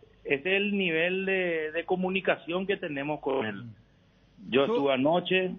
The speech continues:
Speaker 2: Sí.
Speaker 1: en la concentración, estuvo Javier, la vez pasada estuvo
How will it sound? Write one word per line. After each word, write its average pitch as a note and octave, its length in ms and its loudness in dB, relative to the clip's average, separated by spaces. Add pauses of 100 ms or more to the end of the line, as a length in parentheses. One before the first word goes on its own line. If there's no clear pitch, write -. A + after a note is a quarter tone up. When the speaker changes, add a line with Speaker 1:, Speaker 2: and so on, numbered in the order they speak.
(180)
Speaker 2:
Sí. A#2 60 -18 (720)
Speaker 1:
en A#2+ 180 2
la A#2 120 0
concentración, C3+ 1120 -2 (920)
estuvo A#2 400 -2
Javier, D3+ 640 0 (680)
la G#2 180 -2
vez A2 160 0
pasada G#2+ 360 0
estuvo G2+ 960 0